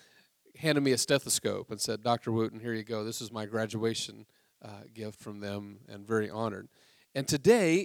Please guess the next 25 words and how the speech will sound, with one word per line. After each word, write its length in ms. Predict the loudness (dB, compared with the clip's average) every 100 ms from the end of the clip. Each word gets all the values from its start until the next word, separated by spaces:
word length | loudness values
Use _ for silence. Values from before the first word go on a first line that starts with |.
| 0
if 300 | -6 -6 -8
you 100 | -2
go 180 | 0 0
to 80 |
the 120 | 0 0
doctor 480 | 2 2 2 0
and 100 | 2
they 80 | 2
pull 240 | 2 4 6
out 120 | 4
a 40 |
stethoscope, 600 | 2 2 2 0 4 4
we've 100 | 4
had 180 | 0 0
doctors 420 | 4 2 2 -4
here 120 | -2 0
worshiping 440 | 0 -2 -8 -4
with 200 | -4 -4
us 80 | -6
today, 380 | -6 -6 -6 -8 -20 -4
they 100 | 0
pull 200 | 6 6
out 80 | 6
a 60 | 2
stethoscope, 760 | 0 0 0 2 4 4 2